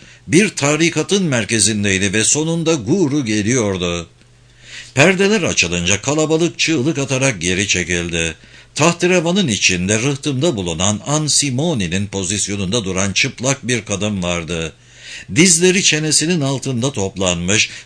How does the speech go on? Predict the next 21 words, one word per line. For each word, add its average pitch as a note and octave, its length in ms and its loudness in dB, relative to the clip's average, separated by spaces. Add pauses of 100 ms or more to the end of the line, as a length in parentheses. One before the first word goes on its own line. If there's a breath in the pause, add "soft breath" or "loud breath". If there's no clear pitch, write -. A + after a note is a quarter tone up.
kolları F3 520 4
bacaklarının D3 680 -2
etrafına B2 640 -4
dolanmış G#2+ 580 0
bir G#2+ 160 0
şekilde F#2+ 480 -2
oturur C#3 640 -2
vaziyetteydi. F#2 920 0 (720 loud breath)
Vücudunun G3+ 720 2
tamamı F#2+ 760 -2
bir E3+ 200 2
kirpi E3 500 -2
gibi D3 240 -2
çivilerle, F#2+ 840 0
cam C#3 280 0
kırıklarıyla G#2 960 -2
ve C#3 140 0
keskin D3 500 0
metal C3 460 -2
parçalarıyla A2+ 840 -2
kaplıydı. E2+ 720 -4